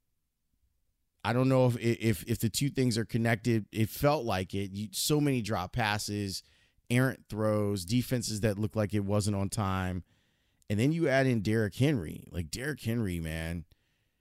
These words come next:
watching that guy run is, is very much a throwback. a hundred ninety-five yards for him on the ground. And for the, the two games that they've played in the playoffs,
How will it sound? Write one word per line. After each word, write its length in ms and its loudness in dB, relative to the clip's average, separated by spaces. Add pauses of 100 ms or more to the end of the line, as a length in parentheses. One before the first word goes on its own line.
(200)
watching 260 -2
that 140 0
guy 180 0
run 480 0
is, 220 -4
is 200 -4
very 400 2
much 300 2
a 80 -6
throwback. 640 -2
a 60 -4
hundred 300 0
ninety-five 600 -2
yards 300 -2
for 100 -8
him 400 0 (520)
on 200 2
the 80 0
ground. 540 2
And 280 -2 (520)
for 180 0
the, 140 -2 (100)
the 140 0
two 280 -4
games 380 0
that 140 -4
they've 260 0
played 300 2
in 100 0
the 80 -2
playoffs, 720 0